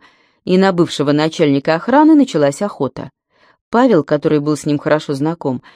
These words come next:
предложил ему в качестве укрытия дом своего деда. Туда мы и забрели в поисках Пашки. В крайне неудобное время. Одновременно с нами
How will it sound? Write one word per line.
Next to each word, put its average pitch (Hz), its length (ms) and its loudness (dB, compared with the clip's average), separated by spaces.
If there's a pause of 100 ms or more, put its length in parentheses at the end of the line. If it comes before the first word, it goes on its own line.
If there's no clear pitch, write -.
(160)
предложил 214 460 2
ему 214 240 0
в - 80 -10
качестве 190 480 -2
укрытия 269 500 0
дом 180 260 -2
своего 185 320 2
деда. 143 500 -6 (340)
Туда 262 320 0
мы 214 180 2
и 208 200 -6
забрели 170 520 -2
в - 100 -16
поисках 147 500 -6
Пашки. 160 480 -6 (420)
В - 100 -20
крайне 226 460 2
неудобное 156 540 0
время. 120 360 -4 (240)
Одновременно 165 640 0
с - 100 -12
нами 202 380 -2